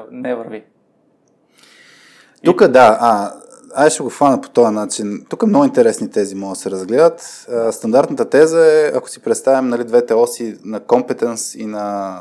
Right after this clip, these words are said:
Speaker 2: а, nice guys.
Speaker 1: Да.
Speaker 2: А, и, и винаги, значи, първо, първото решение, което трябва хората да направят,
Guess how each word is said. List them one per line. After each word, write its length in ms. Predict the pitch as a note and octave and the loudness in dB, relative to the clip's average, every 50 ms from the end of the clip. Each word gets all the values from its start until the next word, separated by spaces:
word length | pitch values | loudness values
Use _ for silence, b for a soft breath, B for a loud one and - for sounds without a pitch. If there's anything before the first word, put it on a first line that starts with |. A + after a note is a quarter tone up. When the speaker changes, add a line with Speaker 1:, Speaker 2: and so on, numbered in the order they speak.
| F2+ - _ _ _ | -18 -20 _ _ _
Speaker 2:
а, 140 | G2 G2+ G2+ | -18 -16 -12
nice 240 | G2+ G2+ A2 A2 A2 | -8 -6 -4 -2 -2
guys. 760 | G#2 G2+ - G2 F#2+ G#2 C#3+ - - - - - - - - - | -4 -4 -6 -6 -6 -6 -6 -6 -8 -12 -14 -18 -20 -20 -20 -20
Speaker 1:
Да. 140 | - - - _ _ _ - | -20 -20 -20 _ _ _ -20
Speaker 2:
А, 420 | G2+ G#2 G#2+ G#2+ G#2 G#2 G#2 G2+ F#2+ | -16 -14 -14 -12 -12 -12 -12 -12 -12
и, 300 | F2 F2+ F#2+ A2 G#2+ - | -10 -10 -10 -12 -12 -14
и 440 | - - G#2+ G#2+ G#2 G2+ F#2+ - - _ _ | -18 -18 -16 -14 -14 -14 -14 -16 -18 _ _
винаги, 760 | G#2 G#2 G2+ A2 C#3 D#3 D#3+ D3+ D3 D3 D3 C#3+ C#3+ C3+ C#3 b b b b b b b b b b b _ _ _ _ _ | -20 -12 -4 -4 -2 -2 -2 -4 -6 -4 -4 -2 -4 -4 -6 b b b b b b b b b b b _ _ _ _ _
значи, 240 | - C#3+ D3 C#3 - - | -2 0 0 0 -2 2
първо, 500 | - D3+ D#3 C#3 C3+ C3+ C3+ C3 A#2+ - - | 4 4 4 4 2 0 0 0 -2 -4 -2
първото 320 | - C#3+ C#3+ C#3 C#3 B2+ | 0 0 0 0 0 -2
решение, 300 | A2+ G#2+ - C3+ C3 B2 | -4 -2 -2 -4 -4 -2
което 500 | - A#2+ A#2 A2+ - A2+ A2 A2 G#2+ - - | 0 0 0 0 -2 -4 -4 -4 -4 -6 -2
трябва 220 | - B2 A#2+ A2+ | 0 2 2 2
хората 320 | A2 - B2 A#2 A2+ - A2 | 2 0 0 0 0 -2 -4
да 80 | G#2+ | -4
направят, 440 | G#2+ G#2 G2+ - A2+ G#2+ G#2 - - | -4 -6 -4 -2 -2 -2 -2 -4 -8